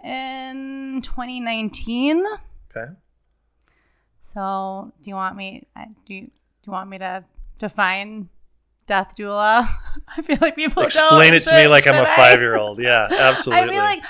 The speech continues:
Speaker 1: I mean, I hadn't heard about, I mean, if you had asked me,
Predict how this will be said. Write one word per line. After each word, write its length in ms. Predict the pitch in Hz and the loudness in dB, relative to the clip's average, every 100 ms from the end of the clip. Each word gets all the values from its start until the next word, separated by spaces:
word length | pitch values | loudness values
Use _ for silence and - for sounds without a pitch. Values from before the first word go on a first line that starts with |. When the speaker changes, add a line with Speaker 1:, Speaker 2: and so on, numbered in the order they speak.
| - | -6
Speaker 1:
I 80 | 339 | -4
mean, 120 | 359 | -2
I 180 | - 311 | 2 4
hadn't 340 | 359 269 240 214 | 4 4 4 2
heard 200 | 202 190 | -2 -2
about, 200 | 185 175 | -2 -2
I 40 | |
mean, 120 | 247 - | -4 -10
if 120 | - | -4
you 120 | 302 | 0
had 120 | 330 302 | 0 2
asked 380 | 285 311 302 294 | 4 4 0 -6
me, 440 | 277 247 220 - | -6 -8 -10 -16